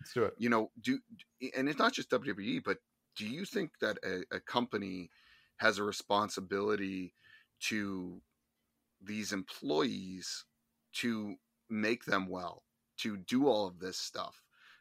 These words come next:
Speaker 2: outside of the fact that they're not in the company anymore? Like, I, I guess that's a, a question I would ask you. You
Speaker 1: Hmm.
Speaker 2: know, like you said, you know, W W E has this policy and that's great, but do you think it's W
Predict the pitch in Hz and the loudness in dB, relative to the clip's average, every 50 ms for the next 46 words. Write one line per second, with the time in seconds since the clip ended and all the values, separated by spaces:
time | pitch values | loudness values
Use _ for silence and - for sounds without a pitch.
0 | _ _ _ - 113 120 123 - - 123 107 107 104 98 90 95 - - 95 98 | _ _ _ 4 6 6 6 6 8 8 8 8 6 2 -2 -4 0 0 0 0
1 | 95 90 _ - 92 90 - 98 98 95 95 95 95 92 95 92 - - - 92 | 0 -2 _ -6 -6 -2 0 0 0 2 0 0 0 -2 -6 -6 -8 -4 -4 -4
2 | 90 - 87 90 87 92 95 92 - - - - _ - _ _ _ _ _ _ | -4 -6 -12 -12 -12 -14 -14 -16 -16 -18 -20 -20 _ -20 _ _ _ _ _ _
3 | _ _ _ - - 107 107 95 - - - - 87 110 104 - 117 113 101 127 | _ _ _ -2 2 2 2 2 0 -4 -4 -4 -4 -4 -2 0 0 2 2 2
4 | 131 - - 113 113 - 107 98 - - 110 - - - 110 104 - - - 98 | 2 4 2 0 2 2 -2 -4 -4 -6 -10 -8 -2 0 2 2 2 0 -4 -6
5 | 92 92 92 92 92 92 95 101 107 110 - - - 104 - _ _ _ _ _ | -6 -6 -6 -8 -6 -6 -4 -4 -4 -6 -8 -10 -12 -18 -20 _ _ _ _ _
6 | - 131 131 123 98 101 104 104 104 101 95 90 98 113 123 - - 120 107 101 | -2 0 2 2 2 2 2 2 2 0 0 0 -2 -2 -2 2 4 4 4 4
7 | 101 98 95 - - - - - - - _ - 113 117 110 104 98 - 113 107 | 4 2 -2 -6 -16 -20 -20 -18 -20 -14 _ -2 0 2 2 2 4 4 4 4
8 | 104 110 101 98 101 113 120 110 127 123 120 90 90 - - - 120 - - - | 6 2 2 2 0 0 0 2 2 0 0 0 -8 -8 -4 -2 -2 0 0 -2
9 | 104 - - 98 98 95 95 98 98 92 - - - 92 101 110 117 101 - _ | -2 -2 -4 -4 -2 -2 -2 -2 -4 -6 -6 -10 -6 -2 0 2 2 0 -2 _
10 | - 101 85 - - 110 117 123 - - 127 120 - - 98 - - - 104 98 | -8 -8 -8 -6 -4 -4 -4 -4 -2 -2 -2 -2 -2 -4 -8 -6 -4 -2 -2 -2
11 | 101 | -2